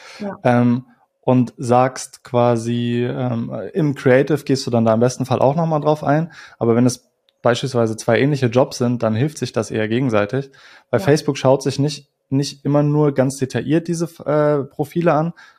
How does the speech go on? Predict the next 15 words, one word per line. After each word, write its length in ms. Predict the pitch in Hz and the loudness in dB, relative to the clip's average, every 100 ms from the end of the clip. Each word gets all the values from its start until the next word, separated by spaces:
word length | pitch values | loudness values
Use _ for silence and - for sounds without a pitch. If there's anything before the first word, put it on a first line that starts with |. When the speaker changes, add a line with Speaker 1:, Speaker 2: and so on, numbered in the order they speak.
| _ | _
Speaker 2:
sondern, 460 | - 131 135 131 123 | 0 2 4 4 2
und 120 | 123 | 0
da 80 | 120 | 0
sind 140 | 139 | 0
wir 80 | 147 | 0
schon 160 | - | 0
ein 40 | 135 | -2
bisschen 200 | 139 139 | -2 -2
auch 140 | 131 | -2
im 80 | 131 | -2
Thema 240 | 131 131 | 0 2
Lookalikes, 680 | 123 156 - 120 113 143 - - - _ | 2 2 2 2 2 0 -6 -20 -20 _
Facebook 420 | - 143 143 139 | 2 2 2 -4
schaut 280 | - 131 131 | 2 2 2
einfach 480 | 120 135 135 123 | -2 -4 -2 -4